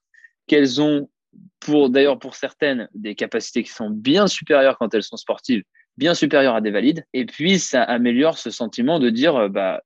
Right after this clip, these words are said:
même si les autres me regardent, euh, différemment, ou si les autres me jugent ou pensent que je suis pas capable de quelque chose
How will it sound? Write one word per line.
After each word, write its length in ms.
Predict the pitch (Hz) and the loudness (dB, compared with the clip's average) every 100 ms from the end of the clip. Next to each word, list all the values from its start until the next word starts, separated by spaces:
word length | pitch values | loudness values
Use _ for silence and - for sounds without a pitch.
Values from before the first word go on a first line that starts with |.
| _ | _
même 200 | 127 160 | -4 -4
si 140 | 156 147 | -2 0
les 140 | 131 | 2
autres 180 | 143 131 | 0 -2
me 100 | 123 | -6
regardent, 420 | 113 131 123 107 | -2 0 0 -4
euh, 240 | 98 98 - _ - | -8 -12 -16 _ -14
différemment, 720 | 117 117 120 113 123 135 139 - - _ | -8 -2 0 2 2 2 2 -4 -20 _
ou 100 | 123 | -4
si 160 | 113 - | -2 2
les 160 | 120 120 | 4 4
autres 240 | 127 - | 2 2
me 120 | 117 | 0
jugent 460 | 110 143 165 165 135 | 2 4 4 4 4
ou 120 | 120 | 0
pensent 300 | 110 143 135 | -2 -4 -2
que 100 | 120 | -6
je 60 | - | -8
suis 80 | |
pas 160 | 107 113 | -4 -4
capable 320 | 110 113 110 | -4 -4 -4
de 60 | 110 | -4
quelque 280 | 110 107 110 | -6 -6 -4
chose 280 | 165 175 | -2 -4